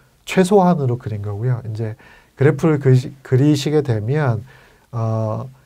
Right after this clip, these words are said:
X축에 있는 변수가 뭐고, Y축에 있는 변수가 뭐고, 혹은 뭐 단위가 뭔지, 아니면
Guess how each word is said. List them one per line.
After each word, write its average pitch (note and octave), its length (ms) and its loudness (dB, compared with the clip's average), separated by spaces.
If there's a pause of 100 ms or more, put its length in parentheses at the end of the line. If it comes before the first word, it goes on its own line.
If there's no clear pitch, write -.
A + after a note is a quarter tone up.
(160)
X축에 F3 1000 2
있는 E3+ 760 0
변수가 C3 580 0
뭐고, A2 600 -2
Y축에 C3 640 -2
있는 C3 340 -2
변수가 A2+ 460 -4
뭐고, B2+ 540 -4 (200)
혹은 A#2+ 180 -2
뭐 G#2+ 120 -2
단위가 C3 440 -2
뭔지, G#2+ 540 -4
아니면 A#2+ 520 0